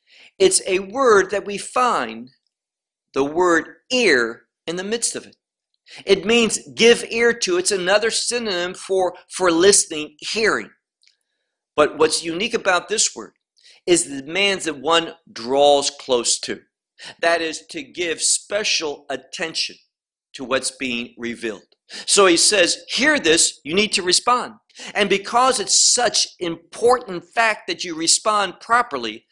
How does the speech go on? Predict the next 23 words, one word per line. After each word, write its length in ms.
that 180
you 120
need 200
to 60
pay 220
attention, 480
that 160
you 100
need 180
to 100
draw 240
close. 520
And 180
who's 280
this 180
being 220
addressed 460
to? 260
It 160
says, 680
"Kol 640
Yoshvei 960
Khaled." 680